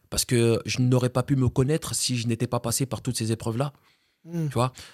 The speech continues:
Speaker 1: Donc la connaissance de soi, la réalisation de sa personne, ça passe justement par l'acceptation de toutes ces épreuves qui ont finalement, euh,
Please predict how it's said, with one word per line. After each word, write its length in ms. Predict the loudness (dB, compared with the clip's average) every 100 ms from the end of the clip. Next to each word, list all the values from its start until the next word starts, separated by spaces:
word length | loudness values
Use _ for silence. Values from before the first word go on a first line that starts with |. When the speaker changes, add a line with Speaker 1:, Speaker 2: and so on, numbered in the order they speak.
| _
Speaker 1:
Donc 180 | -4 0
la 100 | 2
connaissance 520 | 4 4 4 2 2 2
de 100 | 2
soi, 280 | 2 0
la 120 | 0 2
réalisation 600 | 4 6 4 4 2 2
de 60 |
sa 120 | 0 0
personne, 400 | 0 0 0 0
ça 140 | -2
passe 280 | 0 0 0
justement 480 | -2 -2 0 2 2
par 180 | 2 0
l'acceptation 680 | 0 0 -2 -2 -2 0 0
de 80 | 0
toutes 200 | -2 -2
ces 160 | -2
épreuves 380 | -2 2 2 2 -8 -16 -16 -16 0
qui 80 | 4
ont 100 | 4
finalement, 800 | 4 6 6 6 4 4 2 0 2
euh, 240 | 2